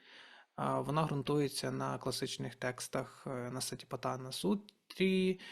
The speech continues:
на, е, канонічних текстах, але вона зроблена в такому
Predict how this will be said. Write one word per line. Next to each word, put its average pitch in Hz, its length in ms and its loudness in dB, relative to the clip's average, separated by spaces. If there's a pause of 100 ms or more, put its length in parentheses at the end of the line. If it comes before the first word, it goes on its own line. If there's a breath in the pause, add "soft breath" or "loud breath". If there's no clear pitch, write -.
(240 loud breath)
на, 127 1040 -2
е, - 20 -10 (1080)
канонічних 156 640 6
текстах, 208 640 4
але 165 380 8
вона 151 500 4
зроблена 147 460 2
в - 80 -4
такому 143 500 2